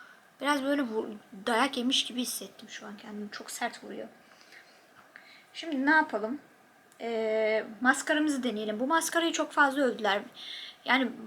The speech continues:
bazı insanlar bime galiba önden mi gidiyor ya da s-, ürünler önden mi geliyordur? Nedir böyle,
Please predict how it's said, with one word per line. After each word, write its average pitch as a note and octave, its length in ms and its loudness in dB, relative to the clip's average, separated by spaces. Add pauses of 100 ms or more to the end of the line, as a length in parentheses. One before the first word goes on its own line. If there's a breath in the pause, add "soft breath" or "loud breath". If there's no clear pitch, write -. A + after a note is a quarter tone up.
(300)
bazı E4 260 12
insanlar F4 580 6
bime D4 200 8
galiba E4+ 220 12
önden C4+ 380 2
mi D4 100 0
gidiyor A#3 240 -2
ya A3+ 140 2
da C#4+ 80 0
s-, - 240 -6
ürünler C#4 260 0
önden C#4 340 2
mi C#4 100 0
geliyordur? A3 360 -2
Nedir D#4 300 -4
böyle, D4 280 2